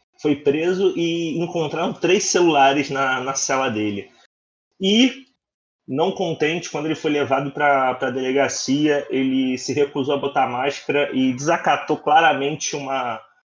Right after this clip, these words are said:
uma policial ali. Só que o engraçado desse vídeo é que ele fala alto pra caralho com a mina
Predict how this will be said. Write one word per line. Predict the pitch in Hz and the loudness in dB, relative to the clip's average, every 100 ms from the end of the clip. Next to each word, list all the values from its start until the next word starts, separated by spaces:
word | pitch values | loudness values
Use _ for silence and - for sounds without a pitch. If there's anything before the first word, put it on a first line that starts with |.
| _ _ _ _ | _ _ _ _
uma | 123 131 | -6 -4
policial | - 131 131 - 143 131 | 0 2 2 2 2 4
ali. | 127 127 160 - - - _ - | 6 6 4 2 -16 -20 _ 2
Só | 226 | 2
que | 226 226 | 2 0
o | |
engraçado | 220 220 196 - - 202 190 | 0 4 4 4 2 2 2
desse | 185 - 156 | -2 -4 -6
vídeo | 143 196 165 | -4 -4 0
é | 151 151 | 0 0
que | - | 0
ele | 139 143 | 0 0
fala | - 160 180 156 | 2 2 4 6
alto | 151 180 180 170 | 6 4 2 -2
pra | 190 | -2
caralho | 202 190 160 156 - | 0 2 2 2 -4
com | - | -2
a | 151 | -2
mina | 147 196 196 202 | -2 -4 -4 -8